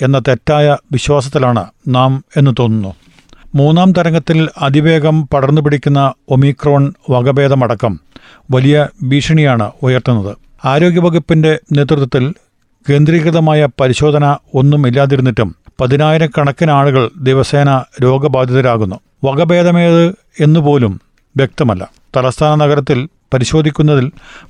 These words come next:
പകുതിയോളം പേരും കോവിഡ് പോസിറ്റീവാകുന്നു. എറണാകുളത്തും നില വ്യത്യസ്തമല്ല. ടി പി ആർ നാൽപത് ശതമാനത്തിന്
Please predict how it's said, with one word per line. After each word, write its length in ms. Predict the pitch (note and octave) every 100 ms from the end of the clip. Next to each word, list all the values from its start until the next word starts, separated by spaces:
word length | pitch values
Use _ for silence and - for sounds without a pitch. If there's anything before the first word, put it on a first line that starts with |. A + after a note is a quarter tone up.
| -
പകുതിയോളം 540 | C#3 C#3+ E3 F3+ F3
പേരും 320 | D3+ C#3 A2 - _ _ _
കോവിഡ് 500 | - C3 C#3+ D3+ D#3 - C#3+
പോസിറ്റീവാകുന്നു. 680 | C3 C#3 B2+ G#2+ G2 G2 - _ -
എറണാകുളത്തും 840 | B2+ B2 D3 D3+ C#3+ - C#3 B2+ - _ -
നില 240 | C3+ C3+ C#3
വ്യത്യസ്തമല്ല. 920 | C3 - - B2+ C#3+ - G#2 G2 G2 - - - -
ടി 140 | D#3 C#3+
പി 80 | F3+
ആർ 260 | F3 E3+ - D3
നാൽപത് 540 | C3+ C#3+ - D#3+ F3
ശതമാനത്തിന് 680 | D3+ D3 D3 D3+ C#3+ D3+